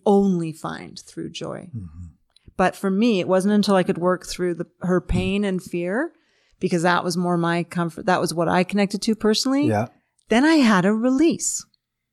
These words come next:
Speaker 1: 'cause
Speaker 2: Hmm.
Speaker 1: I finally actually was Juliet. So I didn't have to worry about not being her anymore.
Speaker 2: Hmm.
Speaker 1: Um, and then, like, we, it was the goofiest, loveliest, most joyful scene at the end of the day. And,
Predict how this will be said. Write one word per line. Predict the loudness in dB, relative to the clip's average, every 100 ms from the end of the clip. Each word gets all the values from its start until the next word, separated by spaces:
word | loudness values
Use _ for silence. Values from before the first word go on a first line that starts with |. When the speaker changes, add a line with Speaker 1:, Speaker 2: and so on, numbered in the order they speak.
| _ _ _ _ -12 0
Speaker 1:
'cause | 2
Speaker 2:
Hmm. | 4
Speaker 1:
I | 2
finally | 2 2 4 2
actually | 0 -2 -4 0 0
was | 0 -2 -2
Juliet. | -4 -4 -2 -4 -6 -6
So | -4
I | -4
didn't | 0 -2 -2
have | -4 -6
to | -6
worry | -4 -2
about | -2 -2
not | 0 0 0
being | -2 -2
her | -2 -2
anymore. | -2 -4 -6 -6 -8 _ -2
Speaker 2:
Hmm. | 0 0 -4 _ _ _ _ _ _ -2
Speaker 1:
Um, | 0 2 0 -2 -8 _ _ 0
and | 2 4
then, | 0 -2 -6 _ _ _ -2
like, | -2 -2
we, | -8 -6 -4
it | -4
was | -2 -4
the | -4
goofiest, | -4 0 0 0 2 2 0 -2
loveliest, | 0 0 2 2 0 0
most | 0 -2 -2
joyful | 0 2 2 0 -6
scene | -2 0 0
at | 0
the | -2
end | -2 -2
of | -6
the | -8
day. | -4 0 0
And, | 0 -2